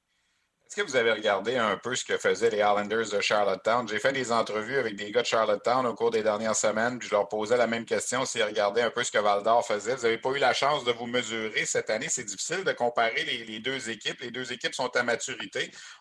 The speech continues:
On se dit que si tout se passe comme prévu, on va peut-être vous retrouver les deux en finale. On n'est pas à l'abri de surprises, mais est-ce que vous avez eu la chance d'analyser un petit peu Charlottetown, de regarder des matchs, puis tout ça ?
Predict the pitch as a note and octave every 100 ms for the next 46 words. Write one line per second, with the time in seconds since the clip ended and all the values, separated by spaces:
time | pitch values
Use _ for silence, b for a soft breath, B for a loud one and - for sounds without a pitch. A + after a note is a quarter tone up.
0 | - G#2+ A2 F#2 - D3+ - A2 - A2
1 | - D3+ - _ C#3+ D3 - C#3 A#2 A#2+
2 | B2 D3 D3 B2 A#2 - C#3 A#2+ - A#2
3 | A#2 C#3 C3+ A#2+ A#2 C#3 A#2+ - A#2 B2+
4 | F3+ A#2+ A2 C3 B2 A#2 C3+ - B2+ -
5 | B2 D#3 F3 B2+ A2+ B B B B -
6 | D3 B2+ C#3 C#3 D3+ B2+ E3+ G#3 - D#3+
7 | D3+ C#3+ D#3+ G3 G#3+ - G3 F3+ D#3+ D3+
8 | C#3 G3 A3 E3 A#2+ B2+ B2+ C#3 E3+ D3+
9 | D3 E3+ G#3+ - - - - A#3